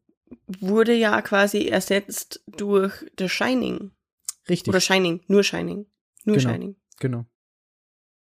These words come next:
Speaker 1: Und das war ja großes Kino. Also sorry,
Speaker 2: Wow,
Speaker 1: aber
Speaker 2: das
Speaker 1: das,
Speaker 2: war
Speaker 1: also
Speaker 2: so
Speaker 1: ganz ehrlich.
Speaker 2: geil.
Speaker 1: Ich hab, wie gesagt, ich hab das Buch gelesen,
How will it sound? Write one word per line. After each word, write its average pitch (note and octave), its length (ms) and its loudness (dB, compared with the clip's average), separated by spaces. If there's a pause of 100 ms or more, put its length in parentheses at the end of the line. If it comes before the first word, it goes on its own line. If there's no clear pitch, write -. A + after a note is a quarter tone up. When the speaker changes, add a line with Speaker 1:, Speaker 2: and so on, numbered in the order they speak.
(420)
Speaker 1:
Und F#3+ 180 4
das F3+ 180 2
war F3 80 2
ja D#3 120 0
großes D#3+ 480 -4
Kino. D3+ 240 -6
Also E3 220 -2
sorry, F3 400 0
Speaker 2:
Wow, A#2 80 0
Speaker 1:
aber A2 220 -4
Speaker 2:
das E3+ 160 0
Speaker 1:
das, - 80 -8
Speaker 2:
war B2+ 260 0
Speaker 1:
also F3+ 220 0
Speaker 2:
so - 160 -4
Speaker 1:
ganz F#3+ 260 6
ehrlich. E3+ 320 0
Speaker 2:
geil. G#2 220 -8 (960)
Speaker 1:
Ich G3+ 160 0
hab, G#3+ 320 2
wie G#3+ 160 -2
gesagt, A3 540 2
ich F#3+ 120 -4
hab F#3+ 80 -4
das - 80 -16
Buch B3 220 -4
gelesen, G#3+ 480 -2